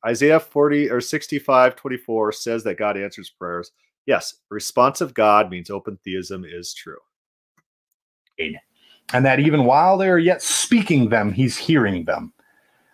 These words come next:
Speaker 2: But the key is that God answers the prayers before they even occur. So we put all that focus on what Moses prayed,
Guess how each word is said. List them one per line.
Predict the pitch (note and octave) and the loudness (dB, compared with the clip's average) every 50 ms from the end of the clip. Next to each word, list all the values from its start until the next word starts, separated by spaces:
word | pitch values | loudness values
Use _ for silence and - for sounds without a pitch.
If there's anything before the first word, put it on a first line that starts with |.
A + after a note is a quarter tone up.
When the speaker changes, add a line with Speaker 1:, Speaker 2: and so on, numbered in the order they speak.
| _ - | _ -6
Speaker 2:
But | G#2+ - F3+ - C#3 | -2 0 0 2 2
the | E3+ D3+ | 0 -2
key | C3 - - B3 C4 B3+ | -2 0 2 4 4 4
is | F#3 C3+ - | 4 4 2
that | C3+ A#2+ G2 - | 0 0 2 2
God | B2 C#3 E3 F#3 F#3 E3 | 2 2 2 2 2 2
answers | D3+ D3+ D3+ C#3+ - - C3 A#2 A2+ G#2+ - | 2 0 0 0 0 0 0 0 0 0 -2
the | G#2+ G#2 | -4 -6
prayers | - - - A#2+ A#2 A2 G2+ G2 E2+ | -4 -2 0 0 2 2 2 0 -2
before | - - F#2+ F2+ - - - - C#3+ C#3+ D3 D3+ C3+ | -4 -6 -6 -6 -8 -10 -4 0 2 4 4 4 4
they | B2+ A#2+ | 4 4
even | A2+ A2+ A2 A2 G2 | 4 4 2 2 -2
occur. | - - - D#3 C3+ G#2+ | -4 -2 0 0 0 0
So | - - A#2 G#2 - - - - - - - - | 0 0 -2 -2 -2 -4 -12 -14 -14 -16 -12 -4
we | - A2+ F3+ A3 | 0 2 2 2
put | A3 - C#4+ | 2 2 4
all | C#4+ A#3+ G#3+ | 4 4 4
that | E3+ C#3+ - - | 4 2 0 -2
focus | - - A3 B3 B3 - D#3 - - | -4 -2 0 0 0 0 -2 -2 0
on | C3+ A#2+ A2 G#2+ | 0 0 2 2
what | A#2 C#3 - A#2+ | 2 0 0 2
Moses | A#2+ B2 B2+ A2+ G2+ F#2 - - | 2 2 2 0 0 -4 -8 -10
prayed, | - - G3+ C4 G#3+ C#3 F#2+ F#2 G#2 | -6 -2 0 2 2 2 0 -2 -4